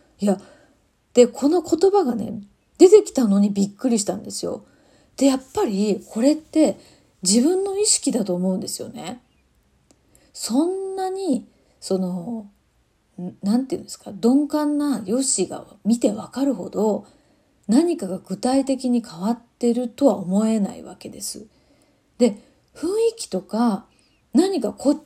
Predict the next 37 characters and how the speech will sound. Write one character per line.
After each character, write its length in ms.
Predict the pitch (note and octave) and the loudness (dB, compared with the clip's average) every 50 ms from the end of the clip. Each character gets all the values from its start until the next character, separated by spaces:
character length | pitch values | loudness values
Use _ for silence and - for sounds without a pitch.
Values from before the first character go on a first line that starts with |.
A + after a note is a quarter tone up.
| _ | _
ち 180 | - - - G#4 | -2 0 0 0
側 220 | G#4+ G#4 G4 G4 | -2 -4 -2 -2
の 160 | F#4 F4+ E4 | -4 -4 -6
こ 100 | D#4+ C#4 | -6 -6
う 20 | B3 | -8
醸 340 | - - G#3+ C4 D#4+ F#4+ G4 | -8 -4 0 0 2 2 2
し 180 | - - G#4 G4 | 2 2 2 2
出 140 | G#4+ G#4 | 2 0
す、 280 | F#4+ - G3 F3+ E3 E3 - - _ _ _ _ _ _ _ _ _ _ _ _ _ _ _ _ _ _ _ F#3 | 0 -2 -4 -6 -6 -8 -12 -18 _ _ _ _ _ _ _ _ _ _ _ _ _ _ _ _ _ _ _ -14
ん-、 140 | F3+ - - _ _ _ _ _ _ _ _ _ _ | -14 -14 -14 _ _ _ _ _ _ _ _ _ _
な 220 | G3 G3+ A#3+ C4+ D4+ | -2 0 0 2 2
ん 100 | D#4 B3 | 2 2
だ 120 | G3 E3+ | 0 -2
ろ 80 | E3 - | -4 -2
う、 60 | F#3 | 2
思 260 | G#3 G#3+ B3 F#4+ A4 | 4 6 8 8 8
い 80 | G#4+ F4 | 6 4
だ 160 | B3 B3+ G3+ | 2 0 -2
と 80 | - F#3 | -2 -4
思 180 | F3+ F#3 F#3 | -4 -4 -4
う 40 | F3+ | -4
ん 20 | G3+ | -6
で 80 | F#3 | -8
す 140 | - - - | -10 -12 -14
よ 40 | F3+ | -12
ね。 280 | F3 F#3 G3 A#3 B3 - _ _ _ _ _ _ _ _ _ _ _ _ _ _ _ _ _ _ _ _ | -8 -6 -6 -6 -8 -10 _ _ _ _ _ _ _ _ _ _ _ _ _ _ _ _ _ _ _ _
で、 100 | - E4 | 0 2
朝 320 | F4+ G4 F#4+ - C#4 G#3 | 2 2 2 2 0 2
何 280 | F#3 G3+ A3 C4 C4+ C#4+ | 2 2 4 4 4 4
に 120 | D4 D4+ | 2 2
も 360 | D4 D4 C#4+ C#4+ C4+ C4 - _ _ _ _ _ _ _ _ _ _ _ _ _ _ _ _ _ | 2 2 2 0 0 -2 -6 _ _ _ _ _ _ _ _ _ _ _ _ _ _ _ _ _
言 100 | G#3+ A#3 | 0 2
わ 100 | B3+ C4 | 2 4
な 140 | C4 C#4 C4+ | 2 0 0
く 140 | - - - | -2 -6 -14
て 160 | - - F#3 | -16 -14 -12
も、 320 | F3 F3 F3 E3+ G#3 G3+ | -10 -10 -10 -10 -12 -16